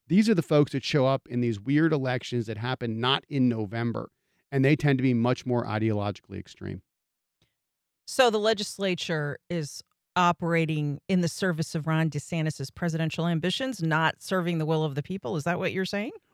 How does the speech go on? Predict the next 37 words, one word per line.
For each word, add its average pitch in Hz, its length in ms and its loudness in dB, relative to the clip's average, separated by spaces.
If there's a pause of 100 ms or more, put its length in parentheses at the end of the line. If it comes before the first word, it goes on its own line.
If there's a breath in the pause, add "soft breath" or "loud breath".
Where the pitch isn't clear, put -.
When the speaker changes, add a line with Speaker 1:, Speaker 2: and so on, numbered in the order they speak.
Speaker 1:
What 165 180 8
I, 208 200 2
what 175 260 8
I'm 180 180 6
saying 170 380 8
is 143 240 6
that 135 140 2
they 143 140 6
have 131 240 6
other 170 380 6
ideas 131 600 6
of 110 120 2
what 123 220 2
might 120 240 2
be 113 140 2
important 110 520 0
at 101 140 -2
this 107 140 -4
point 101 260 -8
in 92 100 -6
time. 87 340 -12 (200)
Speaker 2:
Well, 277 260 4
look, 285 300 -6
look 330 160 -4
at 392 80 -6
the 359 80 -8
numbers, 320 400 -2
Mike. 190 320 -2
Uh, 202 100 -2
let's 254 240 -4
talk 294 280 -4
about, 202 480 0
we 180 120 -4
mentioned 214 460 -2 (260)
guns, 180 560 0 (640)
uh, 180 300 2 (180)
marijuana. 262 600 2